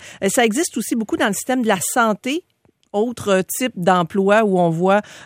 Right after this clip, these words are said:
euh, des choses particulières. Et donc, à la S Q, on a mis en place, euh, au cours des derniers mois, euh, le programme qui s'appelle les agents sentinelles. Ils sont soixante et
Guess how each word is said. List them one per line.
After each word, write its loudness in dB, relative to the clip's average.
euh, 4
des 2
choses 2
particulières. 2
Et 4
donc, 4
à 6
la 6
S 0
Q, -2
on 2
a 4
mis 4
en 2
place, 2
euh, 4
au 2
cours 2
des 2
derniers 2
mois, 2
euh, 6
le 6
programme 0
qui -14
s'appelle 2
les -2
agents 2
sentinelles. 0
Ils -8
sont -4
soixante -2
et -6